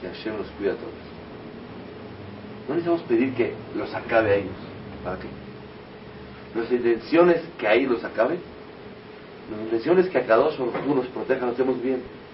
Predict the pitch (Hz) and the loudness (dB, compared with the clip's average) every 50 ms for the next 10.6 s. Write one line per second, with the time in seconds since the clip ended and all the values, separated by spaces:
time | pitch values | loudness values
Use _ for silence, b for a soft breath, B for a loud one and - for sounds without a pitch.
0 | - - - - 123 143 170 170 175 170 165 - 143 135 147 175 190 185 - - | -18 -18 -6 -2 0 2 6 8 8 6 6 6 4 4 4 4 2 2 0 -4
1 | - - - - - - - - - 262 240 214 180 180 165 165 185 185 175 160 | -8 -12 -12 -8 -6 -6 2 6 6 8 8 6 4 4 4 4 4 4 4 2
2 | 156 151 139 120 113 - - - - 110 110 104 - 151 147 - - - - - | 2 2 2 2 0 -2 -8 -12 -12 -12 -12 -10 -8 -8 -8 -8 -10 -14 -16 -16
3 | - - - - - - - - - - - - - - - - - - - - | -16 -18 -18 -18 -18 -18 -16 -16 -16 -16 -16 -16 -16 -18 -18 -18 -16 -16 -16 -16
4 | - - - - - - - - - - - - - - - - - - - - | -16 -16 -16 -16 -16 -16 -16 -16 -14 -14 -14 -14 -14 -16 -16 -16 -16 -16 -14 -14
5 | - - - 117 117 113 113 110 110 - 117 117 131 143 135 - - - - - | -12 -2 2 2 2 4 2 0 0 4 8 10 10 10 8 2 -4 -8 -12 -14
6 | - - - - - - - - 101 101 98 92 - 117 117 120 123 117 110 98 | -14 -16 -16 -16 -16 -14 -10 -8 -8 -6 -6 -2 0 2 2 2 2 0 0 -2
7 | 104 104 107 120 127 - - - - - - - - - - - - - - - | -2 0 4 4 4 4 2 -4 -10 -14 -14 -14 -14 -14 -14 -14 -14 -12 -12 -12
8 | - - - - - - 113 104 104 110 135 151 143 - - 127 110 107 107 107 | -12 -12 -12 -12 -8 -6 -6 -4 -2 -2 -2 -4 -4 -2 0 0 0 4 4 6
9 | 120 131 127 - - - - - - - - - - - - 98 104 90 - - | 6 6 6 4 2 -4 -10 -14 -14 -12 -12 -12 -10 -8 -8 -8 -8 -8 -8 -8
10 | - - - - - 120 135 139 143 143 143 | -8 -10 -6 0 6 8 8 8 6 2 -2